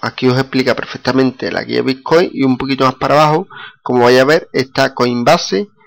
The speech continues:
aquí y aquí está Chapo. Podemos pinchar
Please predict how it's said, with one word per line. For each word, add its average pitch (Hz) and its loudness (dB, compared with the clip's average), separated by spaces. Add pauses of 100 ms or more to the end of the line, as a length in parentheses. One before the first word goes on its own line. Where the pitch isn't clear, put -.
(340)
aquí 185 -2 (380)
y 135 -2
aquí 127 -2
está 147 -4
Chapo. - -6 (320)
Podemos 127 2
pinchar 135 -2